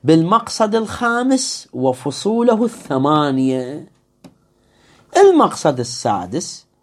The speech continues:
اللي هو غسل مس الميت، هذا نأجله إلى درس لاحق. نكتفي بهذا المقدار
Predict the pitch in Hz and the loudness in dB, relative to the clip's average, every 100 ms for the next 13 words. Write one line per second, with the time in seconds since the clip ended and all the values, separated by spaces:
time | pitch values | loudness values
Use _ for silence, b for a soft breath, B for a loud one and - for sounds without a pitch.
0 | _ 107 113 110 127 117 110 185 - 110 | _ -4 -2 -2 0 0 2 0 -2 -6
1 | 98 175 196 - 226 226 240 254 311 320 | -4 -4 -4 -6 -6 -2 -2 0 0 -2
2 | - _ b b b b b b 147 95 | -8 _ b b b b b b -2 0
3 | 98 95 - 123 107 90 82 - 85 82 | -4 -6 -4 -4 -4 -8 -8 -10 -12 -14
4 | 82 87 82 - 80 - - - - - | -14 -16 -16 -12 -12 -12 -16 -18 -20 -16
5 | - - 127 - 160 160 180 185 196 214 | -16 -2 -2 0 0 4 4 6 4 2
6 | 220 226 220 233 262 311 | 0 -2 0 2 2 0